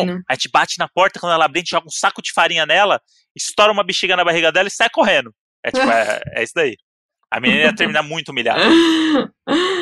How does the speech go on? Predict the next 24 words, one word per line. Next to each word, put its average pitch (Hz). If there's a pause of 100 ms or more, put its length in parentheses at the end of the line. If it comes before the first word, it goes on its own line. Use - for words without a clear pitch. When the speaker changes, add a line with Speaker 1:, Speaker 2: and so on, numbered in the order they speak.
(380)
Speaker 1:
Ai, 285
já 302
quero, 254
já 262
chama 302
a 302
Dani, 240
por 214
favor. 233 (680)
Speaker 2:
E 196
aí, 208 (500)
última 220
Speaker 1:
Temos 254
Speaker 2:
situação. 311
Speaker 1:
o -
quê? 254
Não 302
lembro 294
o -
que -
sobrou. 226 (140)
Speaker 2:
E 151
sobrou 202
Fapocha. -